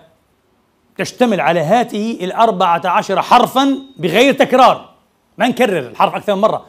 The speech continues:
لا، فقط أر-، يعني جملة تتكون من كم؟ من أربعة عشر حرفًا، في كلمتين، ثلاث كلمات، أربع كلمات، كون جملة. فمباشرة كونوا جملة:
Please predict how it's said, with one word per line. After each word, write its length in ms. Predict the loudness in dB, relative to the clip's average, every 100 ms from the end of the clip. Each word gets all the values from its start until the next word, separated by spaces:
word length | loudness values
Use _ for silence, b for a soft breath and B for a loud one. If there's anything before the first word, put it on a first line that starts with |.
| -14
لا، 140 | -14 _ _ _
فقط 340 | -2 -2 -6 -18 _ _ b b
أر-، 100 | -4 -4 B
يعني 180 | 0 2
جملة 200 | 0 -2
تتكون 340 | -2 0 0
من 100 | 0
كم؟ 260 | 0 0 -2 -12 _ _ _ b
من 160 | -2 2
أربعة 400 | 6 6 6 6
عشر 200 | 2 0
حرفًا، 300 | -6 -10 -16 _ _ _ _
في 140 | -6
كلمتين، 500 | -4 -6 -6 -6 -6
ثلاث 260 | -2 -4 -4
كلمات، 320 | -8 -2 -2
أربع 200 | -2 -4
كلمات، 360 | -8 -10 0 4
كون 220 | 4 2
جملة. 320 | -6 -10 -12 _ _ _ _ _ _ _ _ _ _ _ _
فمباشرة 840 | -12 -8 -6 -6 -6 -8 -8 -10 -14 -16 _ _ _
كونوا 380 | 2 2 2 -4
جملة: 360 | -6 -6 -8